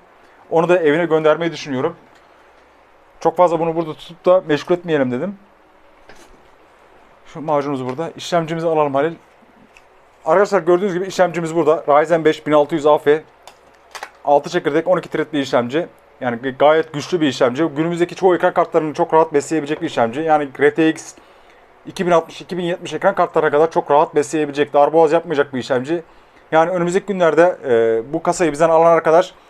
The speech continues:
ekran kartını rahatlıkla revize edebilir. Üst model kartları alıp, e, sistemine takıp kullanabilir. Yani işlemcisi ona uzun bir süre yetecektir.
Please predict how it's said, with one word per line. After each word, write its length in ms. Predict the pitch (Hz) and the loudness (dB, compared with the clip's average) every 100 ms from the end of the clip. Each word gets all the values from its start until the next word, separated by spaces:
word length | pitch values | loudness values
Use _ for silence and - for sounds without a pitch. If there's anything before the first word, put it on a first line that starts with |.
| _ | _
ekran 260 | 151 185 190 | -2 0 2
kartını 480 | 185 - 165 170 190 - | 0 0 0 0 -2 0
rahatlıkla 640 | 151 170 185 202 170 185 - _ _ 120 | 2 2 2 2 4 4 2 _ _ -2
revize 280 | 151 151 | 0 2
edebilir. 360 | 175 165 160 175 170 | 4 4 2 0 -2
Üst 180 | - | -8
model 240 | 180 175 160 | -2 0 2
kartları 360 | 156 - 147 | 0 2 2
alıp, 200 | 151 165 - _ 127 | 2 0 -4 _ -4
e, 300 | 147 127 127 | 0 0 -2
sistemine 360 | - 185 175 | -4 -2 -2
takıp 280 | 160 175 185 | -2 -2 -2
kullanabilir. 440 | 160 160 156 170 202 - _ _ _ - | 0 0 0 -2 -4 -8 _ _ _ -8
Yani 120 | 139 | -8
işlemcisi 640 | 147 185 185 170 196 202 - - | 0 0 0 0 0 0 -4 -4
ona 260 | 165 180 110 - | 0 0 -2 -12
uzun 220 | 156 170 202 | -6 -4 -4
bir 40 | |
süre 180 | - 175 | 0 0
yetecektir. 520 | 151 151 156 202 | 0 -2 -4 -4